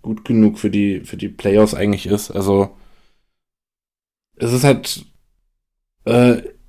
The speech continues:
ich glaub, die, die Vikings oder so, die hätten da irgendwie ein bisschen besser dagegen halten können, auch wenn die halt die, die Defense dann auch nicht so haben, um gegen die Buccaneers zu gewinnen. Aber offensiv war das bei den Eagles ja gar nichts. Also die, die Buccaneers halt hätten,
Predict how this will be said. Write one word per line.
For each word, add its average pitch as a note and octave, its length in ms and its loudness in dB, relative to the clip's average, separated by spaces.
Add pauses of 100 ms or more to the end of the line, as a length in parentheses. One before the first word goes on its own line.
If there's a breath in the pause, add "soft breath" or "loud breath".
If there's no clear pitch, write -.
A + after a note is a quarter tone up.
(440)
ich - 120 -12
glaub, A#2+ 120 4
die, B2 180 4
die A2+ 180 2
Vikings C#3 420 4
oder C#3 160 6
so, C3 160 6
die B2+ 120 2
hätten B2+ 260 0
da A#2+ 120 6
irgendwie A#2+ 280 2
ein A#2+ 100 6
bisschen A2+ 260 0
besser B2 220 2
dagegen B2+ 360 2
halten A#2+ 240 4
können, A#2 140 0
auch A2 160 0
wenn A2+ 140 4
die A2 100 4
halt - 460 0
die, G2+ 320 -4
die F#2+ 180 -10
Defense A#2 520 -4
dann - 120 -8
auch - 60 -8
nicht B2 200 2
so A#2+ 160 2
haben, A#2+ 200 2
um A2+ 160 0
gegen G#2+ 160 0
die G#2+ 80 2
Buccaneers A2 420 -2
zu G#2+ 80 -10
gewinnen. A2 400 2
Aber G#2 380 2 (420 loud breath)
offensiv B2 800 0 (140)
war G2+ 160 -12
das A#2 160 -8
bei G#2+ 140 0
den G#2 200 -2
Eagles B2 300 0
ja G#2 100 -2
gar A2 240 -6
nichts. A#2+ 200 2
Also G#2+ 160 2
die, G#2 200 0
die G2+ 100 -6
Buccaneers A#2+ 460 2
halt A2+ 180 0
hätten, A#2+ 500 -2